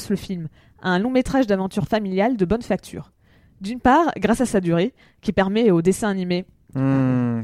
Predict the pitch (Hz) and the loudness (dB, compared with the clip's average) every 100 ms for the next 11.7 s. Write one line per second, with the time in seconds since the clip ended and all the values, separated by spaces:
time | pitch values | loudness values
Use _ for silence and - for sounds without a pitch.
0 | - 117 226 220 233 208 220 233 214 226 | -8 -4 -2 0 0 2 2 2 2 -4
1 | - - - - 196 233 277 214 208 190 | -8 -20 -20 0 4 6 6 2 -2 -8
2 | - 151 - _ _ _ _ - - 254 | -4 -4 -6 _ _ _ _ -6 2 4
3 | 220 269 254 196 - 208 - - 277 - | 4 4 2 -2 2 2 2 0 -2 -2
4 | - 170 - 254 - - 208 - - 277 | -6 -6 -6 -8 -8 -4 -4 -4 -2 0
5 | 226 254 - 180 180 208 208 160 143 135 | 0 -2 -2 0 2 2 2 -2 -2 -18
6 | - - _ 202 202 214 254 208 180 - | -20 -20 _ -2 0 0 -2 -2 -4 -4
7 | 202 - 170 170 208 - 160 - 190 160 | -6 -4 -2 0 -2 -4 -6 -2 0 0
8 | 165 220 170 151 165 - 214 - 156 151 | 0 -2 -2 -6 -6 -4 -4 -4 -8 -8
9 | - - - - _ - 165 202 185 - | -10 -20 -20 -20 _ -12 -10 -8 -8 -6
10 | 208 190 - - 208 - - 165 175 240 | -4 -6 -6 -6 -6 -10 -16 -10 -6 -6
11 | - - 202 - - 135 139 | -6 -10 -8 -10 -12 -14 -14